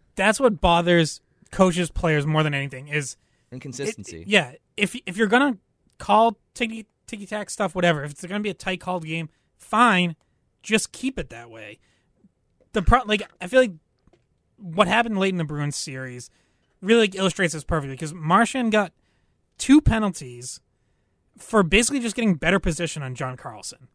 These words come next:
Speaker 1: And they called him one for interference, one I think was a rough, where I guess his hand did come up, like, a little bit high. And it's like, well, okay, like, if you wanna call that,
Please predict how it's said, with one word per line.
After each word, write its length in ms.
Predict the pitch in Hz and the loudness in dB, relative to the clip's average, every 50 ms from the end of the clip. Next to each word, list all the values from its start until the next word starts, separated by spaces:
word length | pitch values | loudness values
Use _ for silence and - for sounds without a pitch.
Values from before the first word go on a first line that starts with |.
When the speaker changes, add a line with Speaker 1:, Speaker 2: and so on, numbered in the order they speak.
| _ _ | _ _
Speaker 1:
And 100 | - 165 | -14 -8
they 80 | 156 160 | -8 -8
called 280 | 156 - 170 170 175 175 | -2 2 4 4 4 4
him 240 | 165 160 165 165 _ - | 2 2 -2 -4 _ -8
one 160 | 156 175 190 | -6 -4 -4
for 100 | - 226 | -2 -2
interference, 500 | 220 196 196 - 202 190 185 180 165 - | -4 -4 -4 -4 -2 0 0 0 0 -2
one 380 | 160 151 156 160 156 160 170 180 | -6 -4 0 2 2 2 0 -2
I 80 | 160 | -8
think 160 | 143 160 160 160 | -10 -10 -8 -8
was 140 | 151 131 | -8 -8
a 40 | 127 | -10
rough, 400 | 131 135 147 151 147 147 - - - _ _ _ _ _ | -10 -4 -2 0 0 0 0 -4 -12 _ _ _ _ _
where 140 | - 226 214 | 2 4 4
I 40 | 208 | 4
guess 200 | 196 247 240 - | 4 2 0 0
his 140 | 262 196 - | -6 -10 -6
hand 280 | - 202 208 208 180 | -2 0 2 2 2
did 140 | 165 170 160 | 0 -4 -6
come 140 | - 170 170 | -4 -4 -4
up, 100 | 160 156 | -2 -2
like, 100 | 165 151 | -4 -4
a 40 | 151 | -4
little 140 | 151 160 156 | -2 -2 -2
bit 120 | 147 135 127 | -4 -6 -10
high. 380 | - 139 135 143 151 185 185 - _ _ _ _ _ _ _ _ _ _ | -12 -14 -14 -10 -10 -10 -10 -12 _ _ _ _ _ _ _ _ _ _
And 80 | 214 208 | -8 -4
it's 100 | 180 247 | 2 2
like, 160 | 233 196 - - | 2 2 2 0
well, 280 | 208 226 226 202 196 - _ _ _ _ _ _ _ _ _ | 2 2 4 4 2 -2 _ _ _ _ _ _ _ _ _
okay, 380 | 247 262 240 - 175 160 165 | 2 2 4 4 -2 -6 -6
like, 120 | 160 160 165 | -10 -12 -10
if 80 | 180 185 | -8 -4
you 100 | 196 196 | -2 2
wanna 200 | 214 240 262 254 | 2 4 2 2
call 280 | - - 233 226 196 | 0 2 4 4 4
that, 420 | 175 196 214 226 190 156 147 165 | 4 2 0 0 -2 -4 -6 -8